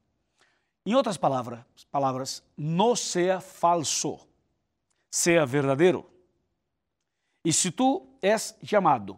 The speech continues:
para testificar a favor ou em contra uma pessoa, há que pensar muito. E se tu aceptas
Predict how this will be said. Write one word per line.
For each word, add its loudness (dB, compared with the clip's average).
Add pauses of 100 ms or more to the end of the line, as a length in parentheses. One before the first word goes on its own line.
(160)
para 2
testificar -2 (1040)
a 6
favor 4
ou 2
em 2
contra 2
uma -4
pessoa, -4 (380)
há 4
que -4
pensar -2
muito. -8 (960)
E 0
se -2
tu 4
aceptas -2